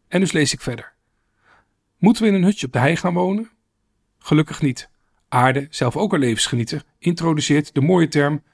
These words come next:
drie sterren leven. Is drie sterren niet goed genoeg? Met af en toe een vijf sterren ervaring, die juist omdat die zeldzamer is, extra waardevoller wordt. Aarde, ik pleit er niet voor dat we stoppen met alles dat het leven aangenaam zou kunnen maken.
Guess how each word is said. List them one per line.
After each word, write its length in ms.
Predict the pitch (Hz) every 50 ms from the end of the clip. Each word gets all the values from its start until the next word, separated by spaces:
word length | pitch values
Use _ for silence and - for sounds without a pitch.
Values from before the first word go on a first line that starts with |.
| _ _ _
drie 240 | - 135 139 156 147
sterren 500 | - - - - 233 226 208 175 139 123
leven. 360 | 117 113 104 101 - - - _ _ _ _ _ _ _ _ _ _ _ _ _ _ _ _ _ _ _ _ _ _ _ _
Is 200 | _ - 226 214
drie 160 | - 226 240
sterren 320 | - - - 220 190 139 135
niet 140 | 151 170
goed 180 | - - 208 -
genoeg? 460 | - 190 185 165 143 135 - - - _ _ _ _ _ _ _ _ _ _ _ _ _
Met 180 | - 190 180 -
af 160 | 240 226 -
en 60 | 196
toe 160 | - 220 185
een 80 | 151 127
vijf 260 | - 214 220 208 196
sterren 300 | - - 196 180 147 127
ervaring, 540 | 113 - - 117 113 110 107 104 104 107 -
die 120 | - 135
juist 340 | 147 165 208 240 226 - -
omdat 260 | - 135 139 175 190
die 100 | - 127
zeldzamer 520 | - 185 208 233 226 - 185 175 175 175 180
is, 220 | 185 - - - _ _ _ _ _
extra 400 | _ - 247 - - - 180 165
waardevoller 540 | 151 160 156 151 127 117 - 123 113 107 104
wordt. 340 | 98 95 98 - - - - _ _ _ _ _ _ _ _ _ _ _ _ _ _ _ _ _
Aarde, 440 | 127 127 131 139 135 151 170 170 - _ _ _ _ _ _ _ _ _ _ _ _ _ _ _ _ _
ik 160 | _ 233 202 -
pleit 260 | 240 247 233 196 -
er 60 | 185
niet 160 | 208 233 214
voor 240 | - 151 127 101 -
dat 180 | _ 143 139 -
we 60 | 143
stoppen 360 | 127 - - 254 226 - 160
met 160 | 131 127 127 -
alles 320 | - 220 185 151 120 -
dat 140 | - 131 -
het 100 | 123 -
leven 260 | 143 143 131 - 127
aangenaam 400 | 151 170 202 180 165 135 117 107
zou 180 | - - 113 -
kunnen 200 | - 120 110 110
maken. 380 | 101 101 104 107 - - -